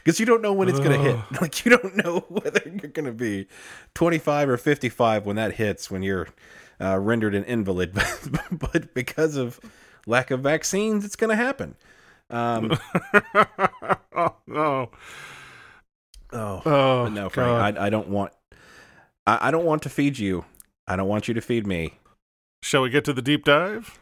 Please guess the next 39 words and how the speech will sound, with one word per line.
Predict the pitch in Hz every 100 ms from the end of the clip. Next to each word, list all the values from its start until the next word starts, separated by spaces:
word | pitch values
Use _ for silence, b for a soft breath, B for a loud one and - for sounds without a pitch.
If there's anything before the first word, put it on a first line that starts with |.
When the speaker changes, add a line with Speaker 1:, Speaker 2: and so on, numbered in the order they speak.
| _ 90
Speaker 1:
Let's | 95 117 -
do | - 80 90 90
it. | 78 - _ _ _ _ _ _ _ _ b 127
Today | 139
in | 151
the |
deep | 143 147
dive, | 139 165 185
want | 156
to | 147
talk | 156 151
about | 135 127 -
pranks | - 160 202 - -
in | 151
the | 143
workplace, | 113 143 - 110 85 76 - -
the | 117 113 110
hopefully | - 175 202 - 180 180
good | 151 160 170
intention | 165 156 160 156 160 135 123
goofs | 120 113 - - -
you | 120
play | - 113 110
on |
your | 110
coworkers. | - 160 147 107 - 76 71 - b b b b _ 117
Um, | 117 117 110 110
this | 135
can | - 135
be | 135
both | 131 131 127 -
in | 120 110
the | 104 101
physical | 147 156 170 165 170 - _ _ -
realm | 151 160 185 202
or | 117 120
the | 113 101
digital | 92 110 120 131
realm. | 127 131 143 185